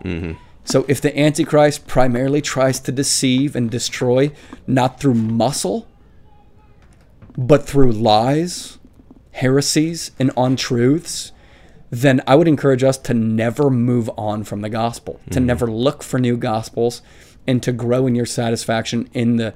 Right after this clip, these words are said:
Speaker 2: the simple gospel of Jesus.
Speaker 1: Mm-hmm.
Speaker 2: Um, and we wanna help you do this as a church, right? This is why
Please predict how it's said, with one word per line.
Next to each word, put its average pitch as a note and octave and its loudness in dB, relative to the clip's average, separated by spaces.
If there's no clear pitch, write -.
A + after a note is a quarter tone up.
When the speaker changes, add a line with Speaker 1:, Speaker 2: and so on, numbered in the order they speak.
Speaker 2:
the - -4
simple B2+ -2
gospel A#2 -4
of A2 -6
Jesus. A#2 -6
Speaker 1:
Mm-hmm. F2+ -4
Speaker 2:
Um, C3 6
and D#3+ 4
we G3 8
wanna A3+ 6
help F#3 2
you C#3+ 2
do G#3 0
this B2 -2
as B2 -4
a C#3+ -6
church, - -8
right? D#3+ 0
This F#3 -2
is D#3+ -4
why D3 2